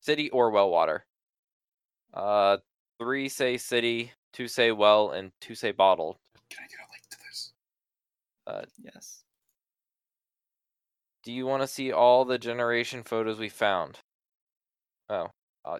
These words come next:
Speaker 1: all seven of you said yes.
Speaker 2: Okay.
Speaker 1: I think the most agreed on chart was four, which was the one that said that we are mil-, not, no, we are Gen Z from nineteen ninety-five to twenty fourteen.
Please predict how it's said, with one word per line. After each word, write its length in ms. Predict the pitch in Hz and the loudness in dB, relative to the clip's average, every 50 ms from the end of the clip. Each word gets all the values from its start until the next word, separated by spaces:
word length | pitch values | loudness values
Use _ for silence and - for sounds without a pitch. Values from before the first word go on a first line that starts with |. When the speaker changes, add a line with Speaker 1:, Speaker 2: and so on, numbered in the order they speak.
| _ - | _ -2
Speaker 1:
all 180 | - 107 110 113 | 2 4 4 4
seven 300 | - - 123 110 107 107 | 4 2 0 2 2 0
of 80 | 107 104 | -6 -8
you 100 | 101 98 | -8 -12
said 260 | - - 107 95 92 | -6 -6 -6 -6 -2
yes. 380 | 95 95 85 80 87 - - - _ _ _ _ _ _ _ _ _ _ _ _ _ _ - | 0 0 0 0 0 -4 -14 -20 _ _ _ _ _ _ _ _ _ _ _ _ _ _ -10
Speaker 2:
Okay. 340 | 110 110 - 131 - 107 107 - _ 110 - _ _ _ _ _ _ _ _ _ _ _ _ _ _ _ _ _ _ _ _ _ _ _ _ _ _ _ _ _ _ _ _ - | -10 -10 -10 -8 -10 -12 -12 -12 _ -20 -20 _ _ _ _ _ _ _ _ _ _ _ _ _ _ _ _ _ _ _ _ _ _ _ _ _ _ _ _ _ _ _ _ -10
Speaker 1:
I 100 | 92 101 | -10 -8
think 280 | - 147 143 135 _ - | -8 -8 -10 -10 _ -6
the 100 | 135 135 | -4 0
most 340 | 127 123 127 131 127 - | 2 2 2 2 0 -4
agreed 300 | 131 123 120 120 120 123 | -10 -10 -6 -4 0 2
on 180 | 120 117 117 113 | 4 2 2 2
chart 440 | - - - 113 110 110 107 - - | -2 0 2 4 4 4 2 -2 -6
was 760 | - 107 104 101 101 98 98 95 95 95 98 95 - - - _ _ _ _ _ _ - | -8 -4 -2 0 0 0 0 -2 -2 -4 -8 -10 -14 -16 -20 _ _ _ _ _ _ -6
four, 420 | - 113 107 101 98 90 76 80 | -4 -2 0 0 0 0 -2 -2
which 200 | 95 101 98 - | -6 -8 -8 -8
was 160 | 117 110 101 | -10 -10 -8
the 80 | - 107 | -6 -6
one 280 | 101 101 101 104 104 104 | -2 -2 -2 -2 -2 -2
that 260 | 101 101 98 - - | -4 -4 -4 -6 -8
said 380 | - - - 101 98 98 92 - | -12 -6 -4 -2 -2 -4 -4 -4
that 360 | - 92 92 92 92 87 - _ _ _ _ _ _ _ _ | -2 0 0 0 0 -2 -4 _ _ _ _ _ _ _ _
we 140 | _ 101 101 | _ -10 -6
are 240 | 98 92 92 92 95 | -2 -2 -2 -2 -2
mil-, 500 | 98 95 92 92 95 95 95 95 92 - | -4 -6 -8 -8 -8 -8 -8 -10 -12 -8
not, 280 | - 104 98 95 82 - _ _ _ _ | -4 -2 -2 -2 -2 -4 _ _ _ _
no, 160 | 104 101 95 | -6 -6 -6
we 120 | 92 101 104 | -4 -4 -4
are 80 | 110 | -4
Gen 280 | 104 107 107 107 104 101 | -2 -2 -2 -2 -2 -6
Z 360 | 90 98 101 98 101 98 95 - _ | -10 -8 -8 -6 -6 -8 -10 -12 _
from 260 | - - 98 98 98 | -8 -8 -6 -6 -6
nineteen 440 | 95 95 101 101 90 - - 104 98 | -4 -6 -6 -6 -8 -12 -14 -10 -8
ninety-five 600 | 95 95 95 92 90 - - 92 95 92 95 90 | -6 -6 -6 -6 -8 -2 0 2 4 4 2 0
to 80 | - 92 | -2 -10
twenty 400 | - - - _ - 98 98 98 | -18 -18 -18 _ -8 -8 -8 -8
fourteen. 400 | 92 - - 95 90 - - - | -10 -8 -8 -8 -8 -10 -14 -20